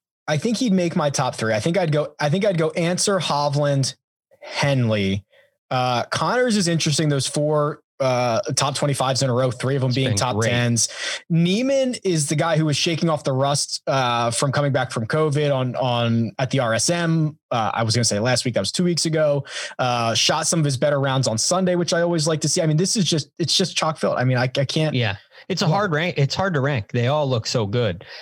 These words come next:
Speaker 2: And I, I think they're all gonna, gonna play really well. So I don't think you can go wrong. Um, but I, I will say this, Corey Connors to me on greens like this, where the weakest area of his game is putting, the way he's hitting it right
Speaker 1: Mm-hmm.
Speaker 2: now, uh,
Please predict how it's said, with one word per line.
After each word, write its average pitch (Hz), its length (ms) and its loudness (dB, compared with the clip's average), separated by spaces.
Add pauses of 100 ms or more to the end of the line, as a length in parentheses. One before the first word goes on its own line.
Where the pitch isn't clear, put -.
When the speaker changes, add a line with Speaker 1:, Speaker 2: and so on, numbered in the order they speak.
(140)
Speaker 2:
And 120 100 0
I, 160 220 0
I 135 140 0
think 214 240 -2
they're 123 200 0
all 147 140 0
gonna, 127 300 0 (420)
gonna 127 160 2
play 127 240 0
really 120 320 0
well. 104 440 -2
So - 160 -2
I 135 100 0
don't 165 220 -2
think 160 200 -2
you 139 80 0
can 131 120 0
go 113 140 0
wrong. 104 440 -2 (420)
Um, 110 380 0
but 127 100 0
I, 127 240 2
I 135 140 2
will 135 180 2
say 123 200 0
this, 95 220 0
Corey 117 360 -2
Connors 113 440 0
to - 100 -2
me 92 300 0 (800)
on 110 200 0
greens 131 360 0
like 135 180 -2
this, 110 460 -2 (120)
where 104 160 0
the 95 100 -2
weakest 123 380 -2
area 120 300 2
of 104 60 -2
his 107 120 -2
game 107 280 2
is 98 100 -2
putting, 120 400 0 (840)
the 120 120 0
way 123 200 2
he's 123 240 2
hitting 139 280 0
it 139 120 0
right 139 200 0
Speaker 1:
Mm-hmm. - 20 -2
Speaker 2:
now, 139 260 0
uh, 110 240 -4